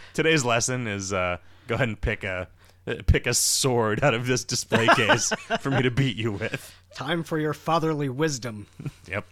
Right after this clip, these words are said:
Speaker 1: Um, nah, man, I'm super impatient. I, I'm, I get stressed out when it's time to go on the fucking radio.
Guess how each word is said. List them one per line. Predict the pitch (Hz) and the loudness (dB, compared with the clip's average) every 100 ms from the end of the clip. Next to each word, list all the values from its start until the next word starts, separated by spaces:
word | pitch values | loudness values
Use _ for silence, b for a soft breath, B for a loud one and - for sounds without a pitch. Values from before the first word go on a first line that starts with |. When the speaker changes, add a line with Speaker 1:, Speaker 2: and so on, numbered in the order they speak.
| - B B B B B B | -18 B B B B B B
Speaker 1:
Um, | 120 110 87 82 - - - - - - - - - - - | 0 0 0 -6 -12 -20 -20 -20 -20 -20 -20 -20 -20 -20 -6
nah, | 127 127 104 | 0 2 2
man, | 95 92 92 | 0 -2 -2
I'm | 143 139 | -2 -2
super | - 202 180 | -2 -2 -2
impatient. | 151 131 101 - 104 101 - | 2 2 2 -2 -4 -6 -10
I, | 92 98 - | -10 -10 -10
I'm, | 92 90 87 87 | -10 -8 -10 -10
I | 92 | -10
get | 95 - | -10 -6
stressed | - 143 147 - | -4 0 0 2
out | 127 127 123 | 2 2 0
when | 104 101 95 | -4 -4 -6
it's | 95 | -8
time | - 107 | -6 -4
to | 104 | -2
go | 98 | -2
on | 98 95 | -2 -2
the | 92 | -4
fucking | 107 92 | -4 -4
radio. | 87 85 85 85 85 | -6 -6 -4 -4 -6